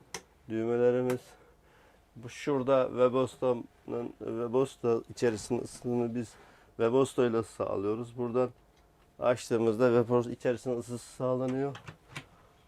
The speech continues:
Yine burada, e, saatlerimiz, depoların biri gri su deposu, biri temiz su deposudur. Su depolarının, e, e, dolu ve boş olduğunu gösterir.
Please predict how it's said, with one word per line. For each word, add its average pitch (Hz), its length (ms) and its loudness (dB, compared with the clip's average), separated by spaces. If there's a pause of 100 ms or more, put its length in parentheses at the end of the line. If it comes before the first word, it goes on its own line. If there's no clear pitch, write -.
(480)
Yine 160 380 0
burada, 160 360 4 (2250)
e, 123 80 -2
saatlerimiz, 160 840 6 (680)
depoların 160 640 8 (760)
biri 147 360 0
gri 160 280 2
su 135 200 -10
deposu, 131 600 -4
biri 135 320 -2
temiz 139 300 -4
su - 140 -20
deposudur. 110 640 -6 (680)
Su 135 180 -14
depolarının, 127 800 -2 (100)
e, 110 320 -4
e, 110 320 -4
dolu 120 240 0
ve 117 120 -2
boş 117 200 -4
olduğunu 117 380 -4
gösterir. 135 500 -2